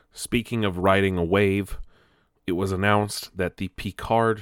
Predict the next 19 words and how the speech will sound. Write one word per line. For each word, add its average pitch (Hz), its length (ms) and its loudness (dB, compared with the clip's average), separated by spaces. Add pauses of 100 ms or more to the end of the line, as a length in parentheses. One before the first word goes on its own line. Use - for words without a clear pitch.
(120)
show 92 460 -4 (880)
on 85 200 -4
C 95 160 -8
B 90 160 -2
S 82 160 -4
All 85 180 0
Access, 92 520 -6
uh, 80 180 -12
Star 85 240 -6
Trek - 300 -8
Picard, 87 640 -4
Picard, 82 560 -10 (460)
Picard, 87 580 -6
depending 80 380 -12
on 80 100 -10
how 85 100 -6
you 78 160 -8
say 82 220 -6
it, - 160 -6